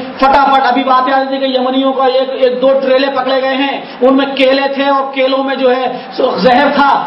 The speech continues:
تو وہ لوگ جو ہے زہر بھیج رہے ہیں تاکہ لوگ مریں انتقام لینے کے لیے۔ تو یہ اس طرح کی خبریں بغیر کسی تثبت کے پھیلا دینا یا کسی کے لیے بھی،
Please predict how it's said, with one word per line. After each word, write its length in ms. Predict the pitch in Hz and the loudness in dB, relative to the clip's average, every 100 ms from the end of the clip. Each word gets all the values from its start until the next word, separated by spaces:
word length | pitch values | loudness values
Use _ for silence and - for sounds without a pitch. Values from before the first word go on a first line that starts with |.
| - | -4
تو 80 | 285 | 0
وہ 220 | 269 269 | 2 4
لوگ 300 | 269 269 269 | 4 2 0
جو 80 | 262 | -2
ہے 100 | 254 | -2
زہر 300 | 220 220 262 | 0 0 0
بھیج 220 | 247 247 | 0 0
رہے 160 | 254 262 | 0 -2
ہیں 160 | 262 254 | -2 -2
تاکہ 220 | 254 254 | -2 0
لوگ 280 | 247 254 247 | 2 2 0
مریں 260 | 240 262 262 | -2 -2 -2
انتقام 400 | 254 262 247 262 | -2 0 2 2
لینے 220 | 262 262 | 0 0
کے 120 | 254 | -2
لیے۔ 340 | 247 247 247 - - | 0 -2 -4 -8 -2
تو 80 | |
یہ 140 | 277 285 | 2 2
اس 120 | 277 - | 0 -2
طرح 120 | 262 | -4
کی 140 | 277 277 | -2 0
خبریں 340 | 247 247 277 285 - - | 0 0 0 -4 -8 0
بغیر 260 | 220 240 294 285 | 2 4 4 2
کسی 160 | 269 | -2
تثبت 500 | 277 226 254 277 285 | -2 -2 0 0 0
کے 80 | 269 | 0
پھیلا 380 | - 220 254 277 | 2 2 4 4
دینا 340 | 240 233 262 262 - - | 2 0 -2 -4 -10 -2
یا 220 | 247 262 | 0 2
کسی 340 | 277 294 381 370 | 0 2 2 2
کے 80 | |
لیے 180 | 330 320 | 2 0
بھی، 300 | 311 233 - | 0 -2 -6